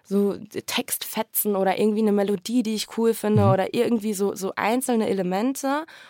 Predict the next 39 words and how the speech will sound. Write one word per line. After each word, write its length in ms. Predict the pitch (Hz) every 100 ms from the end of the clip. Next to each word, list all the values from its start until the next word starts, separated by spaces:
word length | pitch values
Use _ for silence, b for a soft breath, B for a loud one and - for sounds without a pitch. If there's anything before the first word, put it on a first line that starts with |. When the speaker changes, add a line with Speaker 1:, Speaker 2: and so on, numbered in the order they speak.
| B
Speaker 1:
Wenn 180 | - 190 -
die 160 | 254 262
dann 220 | 247 233
am 140 | 196
Ende 400 | - 214 208 175
wirklich 440 | 196 233 233 226 -
zu 120 | -
einem 260 | 190 180 -
Song 400 | - - 220 262
entstehen, 760 | - 180 - - 170 185 233 311 _ _ _ _
das 180 | 208 214
ist 140 | 208
so 80 | 202
der 180 | 180 190
Moment, 380 | 185 185 185 180
wo 100 | 180
man 160 | 180
sich 140 | 175 175
denkt, 240 | 180 175
so, 160 | - 170
„Wow, 160 | 180 - -
cool.“ 220 | 175 170
Also 400 | - 170 175 175
die, 420 | - - 190 175 -
einfach 200 | 185 202
dieser 240 | 196 185
Prozess 500 | - 202 - 226 226
von 120 | 196
vorne 260 | 180 208 208
bis 180 | 185 -
hinten, 260 | 214 185
wie 140 | 180 -
aus 220 | 180 -
so 80 | 185
einer 240 | 180 180 B B -
kleinen 320 | 226 240 214
Idee 380 | 196 196 202 -
am 140 | 175
Ende 380 | 180 185 180